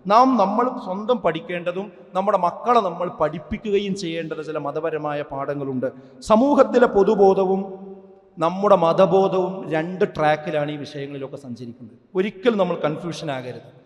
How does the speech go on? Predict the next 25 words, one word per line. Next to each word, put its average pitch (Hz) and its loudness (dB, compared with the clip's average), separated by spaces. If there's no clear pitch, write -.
ഇപ്പൊ - -4
ഒരു 214 0
ഉദാ-, 190 4
ഒരു, 202 2
ഒന്ന് 202 -2
രണ്ട് 202 -2
കാര്യം, 175 -2
രണ്ട് 185 -4
മൂന്ന് 180 -6
കാര്യങ്ങൾ 160 -4
ഞാൻ 127 -10
പറയാം. 117 -12
ഒന്ന്, 220 0
ജെൻഡർ 269 2
സാമൂഹിക 220 0
നിർമ്മിതിയാണ് 180 -6
എന്നാണ് 156 -8
ഇവിടെ 156 -8
പൊതുബോധം. 151 -2
എന്താ 151 -2
ഇതിനർത്ഥം? 180 -2
ഒരു 160 -8
കുട്ടി 202 -6
പ്രസവിച്ചു 185 -4
കഴിഞ്ഞാൽ 156 -4